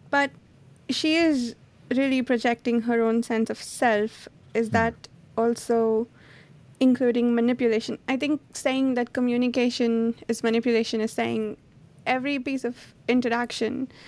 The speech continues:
Speaker 1: that you have with anyone or anything in this world is manipulation. Like, isn't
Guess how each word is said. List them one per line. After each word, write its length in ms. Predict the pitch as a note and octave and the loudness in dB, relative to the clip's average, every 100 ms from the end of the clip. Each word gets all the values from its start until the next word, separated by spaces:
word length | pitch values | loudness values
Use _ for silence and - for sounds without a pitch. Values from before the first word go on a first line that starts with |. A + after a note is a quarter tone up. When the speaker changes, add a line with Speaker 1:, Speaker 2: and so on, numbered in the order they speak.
| - - - | -20 -12 -6
Speaker 1:
that 140 | A3 | 0
you 100 | B3 | 0
have 340 | A3+ A3+ A3 | 2 0 0
with 140 | A3+ G#3+ | -2 0
anyone 580 | A#3 A#3 A3+ A3 G#3+ G#3+ | 2 2 2 2 0 0
or 160 | - | 0
anything 440 | - A#3 A#3 A3 A3 | 2 2 2 2 0
in 120 | G3+ | 0
this 160 | G#3 A#3 | -2 0
world 340 | A3+ G3+ G3 - | 2 2 0 0
is 300 | A3 G#3 - | 0 0 -4
manipulation. 760 | G#3+ A#3+ C4 A3 G#3+ - - | 0 2 4 2 0 -4 -2
Like, 120 | A#3 A#3 - - - - - | -2 -4 -10 -20 -20 -14 -6
isn't 440 | A3+ A#3 A#3+ | -2 0 -2